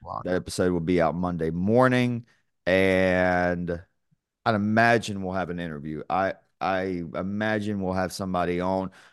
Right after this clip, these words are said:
Speaker 2: We'll preview the conference tournament games, and we will give you all of our season awards that will include player of the year, freshman of the year, defensive player of the year, coach of the year, and sixth man of the year. Correct?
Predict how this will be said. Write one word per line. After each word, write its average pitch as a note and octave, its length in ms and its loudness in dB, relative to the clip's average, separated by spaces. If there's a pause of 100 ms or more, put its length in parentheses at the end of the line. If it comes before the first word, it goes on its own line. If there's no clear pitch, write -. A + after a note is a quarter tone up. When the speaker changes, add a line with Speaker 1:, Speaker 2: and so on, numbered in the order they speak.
Speaker 2:
We'll A2+ 220 4
preview A#2+ 520 4
the G#2+ 80 0
conference G#2+ 480 -2
tournament G#2+ 400 0
games, G2+ 440 -4
and F#2+ 260 -6
we G2 80 2
will F#2+ 120 2
give F#2+ 220 2
you F#2+ 220 2
all G#2+ 240 6
of G2 80 2
our G2 240 4
season F#2 380 -4
awards F#2 580 2
that F2 180 2
will F#2 140 -2
include F2 360 -8
player C#3+ 220 4
of B2+ 80 4
the A2+ 80 4
year, F#2 400 2 (320)
freshman A#2+ 400 2
of G#2+ 80 2
the G#2 100 2
year, G2 440 2 (240)
defensive G#2+ 500 0
player G#2 220 6
of G2+ 60 4
the G2 60 6
year, F#2+ 480 2 (140)
coach A2+ 300 2
of G2+ 80 2
the G2 80 2
year, F#2+ 320 4
and E2 180 -6
sixth - 320 -4
man D#2+ 160 -2
of D2+ 80 -4
the D2 100 -4
year. B1+ 300 -6
Correct? A#2+ 360 0